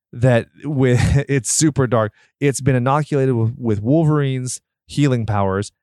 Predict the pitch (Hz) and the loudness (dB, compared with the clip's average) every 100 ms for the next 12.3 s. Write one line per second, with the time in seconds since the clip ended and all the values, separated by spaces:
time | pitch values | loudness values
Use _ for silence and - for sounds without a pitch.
0 | - 110 - 135 139 131 - 123 110 - | -12 -8 -2 -2 -2 -6 -4 -2 -2 -6
1 | - _ _ 113 127 131 107 98 95 - | -16 _ _ -2 0 2 2 0 -2 -8
2 | 113 113 110 120 113 139 131 - _ 139 | -6 -4 -2 -4 -2 -2 -2 -4 _ -2
3 | 143 123 113 107 101 95 107 107 92 82 | 0 2 2 2 2 2 0 0 -2 -6
4 | - _ _ - - 120 123 113 113 110 | -10 _ _ -8 0 2 2 2 0 0
5 | 107 107 104 101 98 85 107 101 _ _ | 0 0 0 -4 -4 -2 -2 -4 _ _
6 | - 113 - 95 - 185 170 - 98 98 | -6 -6 -4 -4 0 0 -2 -6 -8 -8
7 | - _ 123 107 135 - - 120 113 - | -12 _ -10 -4 -4 -4 -6 -6 -6 -2
8 | 117 104 107 110 104 95 90 131 147 123 | -2 -2 -4 -4 -4 -8 -4 -2 0 0
9 | 104 98 - _ _ - - 117 120 117 | -2 -6 -14 _ _ -14 -12 -6 -4 -2
10 | 110 107 - _ 110 107 101 95 - - | -6 -8 -14 _ -6 -2 0 -2 -4 -6
11 | 123 113 107 113 101 104 - 135 127 95 | -2 -2 -2 -4 -4 -8 -4 -4 -4 -2
12 | 107 92 - | -2 -2 -6